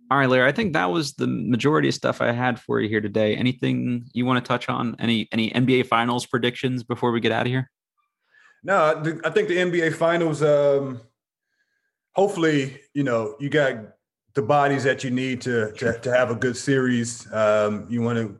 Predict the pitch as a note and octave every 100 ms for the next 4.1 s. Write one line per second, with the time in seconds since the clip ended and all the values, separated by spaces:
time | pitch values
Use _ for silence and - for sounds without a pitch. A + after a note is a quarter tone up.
0 | _ - A2+ A2 D3 C#3+ C#3 C3+ B2+ C3
1 | B2 F#2+ C3 B2+ - - _ - _ _
2 | _ - A#2 C#3 A#2+ - A#2+ A#2 A2+ D#3
3 | D3 C3 D3+ C#3+ C3 B2 C3+ C3 B2+ B2+